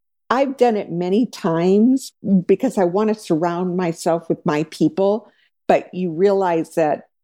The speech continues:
all my people are not necessarily everyone else's people. So then people show up and then they're awkward, they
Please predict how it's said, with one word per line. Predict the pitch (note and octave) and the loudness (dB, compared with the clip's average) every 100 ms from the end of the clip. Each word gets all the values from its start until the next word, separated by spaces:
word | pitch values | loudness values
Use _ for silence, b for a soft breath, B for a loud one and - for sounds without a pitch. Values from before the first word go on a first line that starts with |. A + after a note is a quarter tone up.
| F#3+ | 0
all | F#3 F3+ | 0 -2
my | E3+ E3 F#3+ | -4 -2 -2
people | - G#3+ G#3+ G3 | 2 0 2 0
are | E3 | 0
not | D#3+ E3 - | -2 -4 -4
necessarily | D#3+ D#3+ E3 E3 - D#3+ D3+ D#3 - - | -2 -2 -2 -4 0 0 2 0 0 -2
everyone | E3 D#3 D3+ D3 C#3+ - _ | -2 0 -2 -4 -8 -12 _
else's | E3+ E3+ - D3+ - _ | 0 0 -2 -12 -12 _
people. | D3 - - G#2 C2+ - _ _ | -4 -4 -4 -2 -2 -8 _ _
So | - G#3 | -2 0
then | F3+ E3 | 0 -4
people | - G#3 F#3+ D#3+ D#3 | -2 -2 0 0 0
show | - E3+ D#3 | -2 0 2
up | D3 - | 0 -2
and | D3+ C#3+ | -4 -2
then | C#3+ D#3+ | -2 2
they're | G3 A3 - | 2 2 0
awkward, | F#3 F3 - F3 F3 E3+ E3 | -2 -2 0 2 2 2 2
they | F#3 | 0